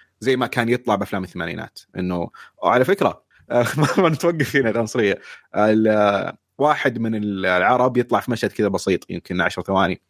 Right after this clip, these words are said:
آه، يقعد يتمنى إنه يجيه سلاح نووي عشان يقتل الكفرة.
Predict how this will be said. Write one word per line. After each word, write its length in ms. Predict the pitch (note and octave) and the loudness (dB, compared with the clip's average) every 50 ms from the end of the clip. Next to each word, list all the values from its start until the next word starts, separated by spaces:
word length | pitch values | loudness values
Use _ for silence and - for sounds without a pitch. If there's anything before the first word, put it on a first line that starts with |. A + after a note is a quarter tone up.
| _ _ _ - - | _ _ _ -4 0
آه، 120 | G#2+ A2+ | 0 2
يقعد 400 | A2 C#3+ D#3 D3 D#3 D3+ C#3 B2+ | 2 2 2 2 2 0 2 2
يتمنى 680 | C#3 E3+ E3 - E3+ F3+ F#3 F3 D3 C#3 C#3 D#3 F#3 - - _ _ _ - A#2+ | 0 -2 -2 -2 0 0 0 0 2 0 2 2 0 0 -4 _ _ _ -8 -6
إنه 760 | A#2+ B2 A#2+ A#2+ A#2+ A#2+ A#2 A2+ A2+ A2 A2 A2 G#2+ G#2+ F#2+ | -4 -4 -2 0 0 2 2 2 2 2 2 2 2 0 0
يجيه 340 | - - A#2+ A#2 D3 D3 C#3 | -2 -6 -6 -2 -2 -2 -2
سلاح 300 | C3+ - C#3 C3+ - - | -2 -2 -4 -4 -2 -2
نووي 320 | C#3+ C#3+ D3 D3 C#3+ C#3 | 0 0 0 2 0 0
عشان 240 | A#2+ B2+ - B2+ B2 | 0 0 -2 0 0
يقتل 240 | C3 C3 - - A2+ | 0 -2 -2 -2 -2
الكفرة. 460 | G#2 - A2 G2 - F2 E2 - _ | -2 -2 -2 -2 -2 -2 -4 -4 _